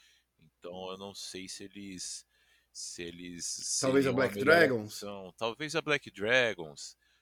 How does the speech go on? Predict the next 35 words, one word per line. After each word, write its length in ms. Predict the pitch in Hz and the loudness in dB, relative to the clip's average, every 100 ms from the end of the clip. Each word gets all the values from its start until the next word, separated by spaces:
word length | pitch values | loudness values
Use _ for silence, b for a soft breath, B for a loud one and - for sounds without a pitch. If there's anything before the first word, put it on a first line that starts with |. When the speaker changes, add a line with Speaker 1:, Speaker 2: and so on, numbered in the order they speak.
| _ | _
Speaker 1:
talvez 680 | - 92 95 98 104 107 98 | -6 -6 -4 -6 -6 -6 -8
um, 1000 | 107 107 104 104 101 101 101 98 98 92 87 _ _ - - _ - - - _ _ | -8 -8 -8 -8 -8 -8 -8 -10 -14 -16 _ _ _ -16 -16 _ -18 -18 -18 _ _
deixa 120 | - | -20
eu 100 | 76 - | -20 -16
ver. 260 | 71 73 - | -16 -16 -10
É 120 | 107 | -4
que 120 | 170 | -2
esses 260 | 156 160 - | 0 2 2
times 300 | 147 147 - | 2 0 -2
que 100 | 147 | 0
já 160 | 147 | 0
tão 300 | - - 143 | 2 0 2
lá 140 | 131 127 | 4 4
realmente 520 | 131 127 127 127 123 | 2 0 -4 -8 -6
são 240 | - 123 | -6 -6
os 100 | 127 | -8
melhores, 800 | 131 123 82 73 76 78 - - _ | -6 -4 -2 -2 -4 -10 -12 -14 _
já, 380 | 78 76 76 76 | -8 -4 -4 -6
né? 140 | 80 78 b b b b b - | -10 -14 b b b b b -4
Então, 140 | 139 | 0
acho 220 | 202 - | 2 2
que 100 | - | 0
fica 420 | - - 208 - | -4 0 0 2
ali, 500 | 233 120 127 165 196 | 2 4 4 4 2
talvez 520 | - 156 139 110 143 147 | 4 4 4 2 -4 -2
M 140 | 170 | -2
B 120 | 165 | 4
R 680 | 139 107 127 151 160 175 170 _ _ _ _ _ _ | 6 8 8 6 4 -2 -6 _ _ _ _ _ _
ou 200 | 143 147 | 2 6
a 80 | 151 | 6
Black 300 | 147 147 139 | 6 2 -4
Dragons. 720 | 101 98 101 87 80 80 78 | 0 0 2 -2 -10 -20 -12
Eu 80 | 82 | -8
acho 240 | 92 - | -6 -8
que 180 | - 113 | -10 -14